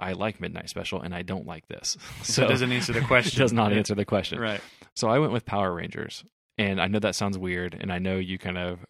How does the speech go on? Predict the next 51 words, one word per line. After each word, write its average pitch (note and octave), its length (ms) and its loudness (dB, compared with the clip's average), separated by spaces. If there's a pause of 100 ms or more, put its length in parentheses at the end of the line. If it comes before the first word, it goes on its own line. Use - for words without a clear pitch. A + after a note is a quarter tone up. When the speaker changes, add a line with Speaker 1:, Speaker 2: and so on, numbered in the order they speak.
Speaker 1:
furrowed F2+ 300 0
your E2+ 100 -6
brow E2+ 520 -4
when F2+ 160 -4
I F2 80 -4
initially F2 320 -6
said E2+ 220 -10
this, E2+ 180 -8
but - 180 -6 (320)
w-, G#2 240 -10
where A#2+ 240 -2
I'm G2+ 140 0
going G2+ 240 0
with F#2 160 -6
Power F2 260 -6
Rangers, E2+ 300 -10
'cause - 160 -12
clearly F#2+ 340 0
there's F2 240 -6
not, E2+ 380 -6
like, E2+ 240 -10
giant E2 260 -6
Megazords E2 680 -10
and E2+ 380 -12 (500)
space - 380 -8
bad E2+ 380 -6
guys E2 260 -10
and E2+ 60 -14
everything E2+ 180 -8
like E2+ 140 -10
that, F2 160 -4 (100)
but F#2 160 -4 (760)
when G#2+ 140 2
I G2+ 100 0
watched G2 260 0
that, E2+ 200 -6
I F#2 40 0
wasn't G2 220 -2
expecting F2+ 280 -8
a F2 80 -6
good E2+ 180 -10
movie, E2+ 200 -6
and E2+ 100 -10
I E2 60 -10
wasn't E2 340 -6
really E2+ 140 -6
expecting E2+ 340 -8
it E2 80 -10
with - 120 -18
Ken F2+ 220 -8
either. F2 300 -6